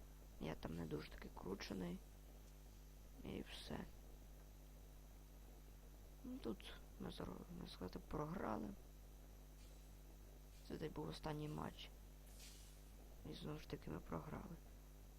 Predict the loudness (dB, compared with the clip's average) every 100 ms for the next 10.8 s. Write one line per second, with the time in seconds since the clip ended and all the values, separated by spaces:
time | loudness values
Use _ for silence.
0 | -8 -2 2 2 4 2 2 0 -6 -6
1 | -8 -8 -8 -8 -2 6 8 8 6 8
2 | 8 8 6 2 2 0 6 8 8 0
3 | -2 2 8 10 8 0 -6 -6 -6 -6
4 | -6 -6 2 8 8 8 6 8 6 6
5 | -2 -8 -4 0 2 4 4 4 2 4
6 | 6 8 8 6 2 -4 -6 -6 -6 -2
7 | 0 2 2 2 0 -6 -6 -6 -6 -6
8 | -6 -6 2 2 2 0 -2 -4 -4 -6
9 | -8 -8 -8 0 2 4 2 0 -2 -6
10 | -6 -6 -6 -2 0 4 4